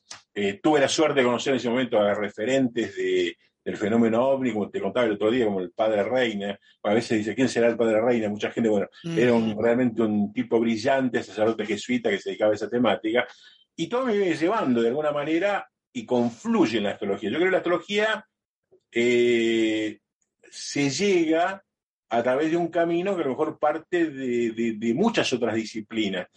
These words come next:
Speaker 1: y muchos intereses. Eh, a-, algunas personas lo lleva a la astrología, otros lo lleva a otras disciplinas, profundizan obviamente en la parapsicología,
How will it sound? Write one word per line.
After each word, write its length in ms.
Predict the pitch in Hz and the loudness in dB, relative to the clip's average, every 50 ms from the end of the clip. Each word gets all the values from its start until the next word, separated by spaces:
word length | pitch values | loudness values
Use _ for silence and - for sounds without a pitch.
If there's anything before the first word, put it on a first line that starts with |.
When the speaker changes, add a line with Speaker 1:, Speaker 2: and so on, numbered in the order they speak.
| _ _ - | _ _ -2
Speaker 1:
y 80 | 117 127 | 0 4
muchos 400 | 170 202 208 175 135 - - 127 | 4 4 4 2 0 -2 0 0
intereses. 920 | 120 113 107 104 110 107 107 101 85 - - - 85 80 82 - - _ _ _ _ _ _ _ _ - | 0 0 0 0 0 2 2 0 0 -4 -10 -12 -12 -12 -12 -14 -20 _ _ _ _ _ _ _ _ -6
Eh, 140 | - 104 101 | -4 -2 -2
a-, 120 | 101 - | -2 0
algunas 340 | - 113 117 135 160 165 151 | 0 0 2 2 2 0 0
personas 340 | - 156 135 - 165 160 147 | 0 -2 0 0 0 2 2
lo 80 | 143 | 0
lleva 220 | 131 127 143 143 143 | 0 0 0 2 2
a 20 | |
la 60 | 143 | 2
astrología, 720 | - - 131 143 147 147 - - 190 185 175 160 156 143 131 | 0 -2 -2 -2 -2 -2 -2 -4 -4 -2 0 2 2 2 2
otros 200 | 135 135 135 123 | 0 0 0 -4
lo 80 | 117 | -2
lleva 320 | 113 123 135 135 131 120 - _ _ _ _ _ _ _ _ _ - | 0 0 0 0 0 -2 -4 _ _ _ _ _ _ _ _ _ -4
a 100 | 123 135 | -2 -2
otras 260 | 151 160 - - 123 | -2 0 -2 -4 -4
disciplinas, 460 | 123 110 123 120 127 185 190 180 - | -6 -8 -8 -8 -6 -2 -2 -2 -2
profundizan 500 | 120 104 104 113 113 127 123 - - 117 | -2 -4 -6 -4 -4 -4 -4 -2 -2 0
obviamente 380 | 110 110 113 120 127 123 117 113 | 2 2 2 2 0 0 0 0
en 60 | 110 | 0
la 100 | 107 101 | 0 2
parapsicología, 1200 | - 110 107 104 - - - - 110 107 113 113 - - 160 156 151 143 135 131 123 117 113 | 2 2 2 0 -2 -10 -4 -4 0 0 0 -2 0 2 2 2 4 4 4 4 4 4 2